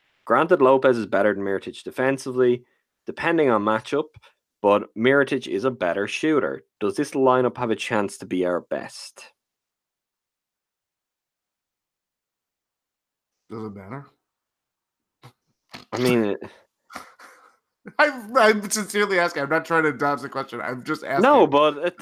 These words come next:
Speaker 1: I mean, it's, I don't think the question is, does it matter if it can be the best? Does it have a chance to be the best? You
Speaker 2: But I don't,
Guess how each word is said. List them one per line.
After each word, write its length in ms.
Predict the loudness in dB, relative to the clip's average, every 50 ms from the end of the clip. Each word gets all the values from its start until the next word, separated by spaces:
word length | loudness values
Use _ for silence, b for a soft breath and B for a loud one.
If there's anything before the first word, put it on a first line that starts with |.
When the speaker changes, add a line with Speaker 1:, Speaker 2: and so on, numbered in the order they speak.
| -8 -6
Speaker 1:
I 100 | -4 -2
mean, 280 | 0 0 0 0 -2 -6
it's, 260 | -8 -12 -12 -14 -14 -10
I 60 | -4 -2
don't 160 | 0 2 0
think 120 | 0 -2
the 60 | -6 -8
question 380 | -6 -6 -6 -6 -6 -4 -4
is, 120 | -4 -4 -2
does 160 | -4 -4 -4
it 80 | -4 -4
matter 340 | -2 -2 0 2 2 2
if 140 | 0 0 -4 -12
it 80 | -12
can 100 | -10 -10
be 140 | -8 -8 -8
the 100 | -8 -8
best? 480 | -10 -10 -12 -12 -12 -16 -20 _ -20 _ _ _ _ _ _ _ _ _ _ _ _
Does 220 | 2 2 4 4
it 80 | 4 4
have 140 | 4 2 2
a 60 | -2
chance 340 | -2 -2 -2 -2 -2 -6 -8
to 140 | -8 -8
be 220 | -6 -4 -6 -6 -6
the 140 | -10 -12 -16
best? 500 | -14 -16 -16 -16 -18 -20 -20 _ _ -12
You 160 | -12 -12 -12 _ _ _ _ _ _ _ _ _ _ _ _ _ _ _ -8
Speaker 2:
But 120 | -8 -6
I 120 | -6 -6 -6
don't, 180 | -8 -8 -8